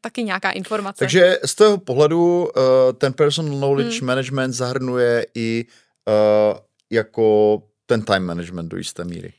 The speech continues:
Speaker 1: Jako já, já si to tak jako vykládám, ale
Speaker 2: Jo,
Speaker 1: spíš bychom
Speaker 2: ok.
Speaker 1: to asi mohli nazvat jako personal information management, ale to a-, asi kdybychom chtěli být akademicky přesnější, jako, tak si je to jako obecnější pojem, no.
Speaker 2: T-, takže ten můj jako jeden z těch dotazů se týká toho,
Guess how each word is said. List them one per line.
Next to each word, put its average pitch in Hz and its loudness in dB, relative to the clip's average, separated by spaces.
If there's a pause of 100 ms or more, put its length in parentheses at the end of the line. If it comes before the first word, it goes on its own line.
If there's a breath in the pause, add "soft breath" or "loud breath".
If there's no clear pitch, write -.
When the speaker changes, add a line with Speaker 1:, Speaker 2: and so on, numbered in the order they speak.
(180)
Speaker 1:
Jako 247 -2
já, 269 2
já 254 0
si 269 -6
to - -14
tak 277 -6
jako 262 0
vykládám, 214 -2
ale 220 0
Speaker 2:
Jo, - 6
Speaker 1:
spíš 269 2
bychom 269 0
Speaker 2:
ok. 135 2
Speaker 1:
to - 2
asi 262 0
mohli 254 0
nazvat 240 0
jako 240 -2
personal 226 -2
information 214 -4
management, 202 -6 (340 loud breath)
ale 214 0 (520)
to 247 4
a-, 233 2 (120)
asi 233 -4
kdybychom 226 -4
chtěli 240 -2
být 233 2
akademicky 226 -2
přesnější, 208 -6
jako, 185 -6
tak 185 -8
si 208 -8
je 185 -8
to 196 -8
jako 185 -8
obecnější 185 -10
pojem, 180 -8
no. 180 -14 (180)
Speaker 2:
T-, - -18 (120)
takže 156 2
ten 202 2
můj 202 4
jako 190 2
jeden 185 2 (120)
z - -6
těch 165 0
dotazů 170 0
se 165 -4
týká 160 0
toho, 131 0